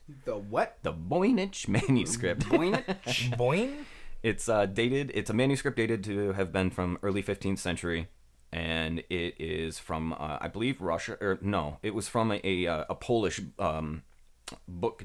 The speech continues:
Speaker 2: dealer, and so it's named after him. Uh, um, I believe his name was something like Voynich. But it's a, uh, it's a book about two hundred fifty, two hundred forty pages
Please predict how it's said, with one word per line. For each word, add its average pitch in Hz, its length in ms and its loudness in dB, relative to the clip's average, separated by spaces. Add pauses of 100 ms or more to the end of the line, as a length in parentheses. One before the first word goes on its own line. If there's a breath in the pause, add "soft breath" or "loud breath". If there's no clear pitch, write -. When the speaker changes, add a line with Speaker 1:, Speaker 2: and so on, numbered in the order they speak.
Speaker 2:
dealer, 65 400 -6 (500 soft breath)
and 80 180 -4
so 85 140 0
it's 85 140 -4
named 90 240 0
after 82 400 -2
him. 78 360 -6
Uh, 71 320 -8
um, 65 220 -10
I 67 80 -12
believe 65 300 -12
his 64 160 -12
name 58 160 -10
was 62 140 -14 (120)
something - 360 -6
like - 80 -16 (200)
Voynich. 62 500 -10 (720 soft breath)
But 85 320 2
it's 95 280 -2
a, 87 440 0
uh, 80 260 -2 (200)
it's 85 140 -6
a 92 40 0
book 120 320 0 (160)
about 85 240 -2
two 123 140 -2
hundred 147 280 0
fifty, 113 360 -6 (220)
two 135 160 2
hundred 131 280 2
forty 120 280 2
pages 87 640 -4